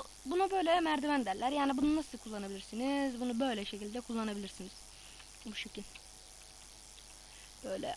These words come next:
Arkadaşlar bunu, bu survival'ları ben dikemle çekiyorum. Bunu söyleyeyim.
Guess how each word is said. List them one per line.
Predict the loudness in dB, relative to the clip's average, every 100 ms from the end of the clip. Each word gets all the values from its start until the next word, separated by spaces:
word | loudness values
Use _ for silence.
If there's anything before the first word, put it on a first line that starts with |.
| 10
Arkadaşlar | 10 10 10 10 10 8 6 4
bunu, | 6 6 8
bu | 6 6
survival'ları | 6 8 8 8 8 8 6 6
ben | 12 12 12
dikemle | 8 6 6 4
çekiyorum. | 2 0 0 2 2 0 -10 -16 -14 -14 -14 -12 -10 -2 6
Bunu | 6
söyleyeyim. | 6 4 6 6 6